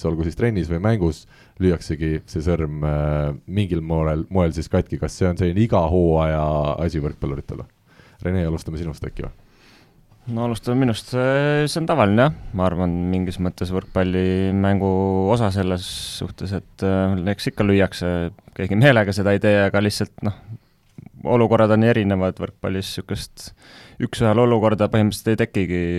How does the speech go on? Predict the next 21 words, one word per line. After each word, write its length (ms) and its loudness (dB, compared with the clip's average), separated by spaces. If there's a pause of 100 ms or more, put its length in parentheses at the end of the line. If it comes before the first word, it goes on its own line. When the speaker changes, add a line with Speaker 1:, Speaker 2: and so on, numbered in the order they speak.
(200)
Speaker 2:
võib-olla 540 -4
<laughs> 100 -2
üldse 240 -6
kogu 220 2
elu 160 4
jooksul, 320 -4
et 100 -12
tegelikult 560 -6 (1200)
et, 320 0
et, 320 0
äh, 320 6
jah, 200 2 (200)
ütleme, 240 -2
see 140 -4
sõrmelöömisi 720 4 (400)
enamasti 380 0
tempode 360 2
puhul 280 0
võib-olla 280 0
siis, 220 -6
et, 240 -12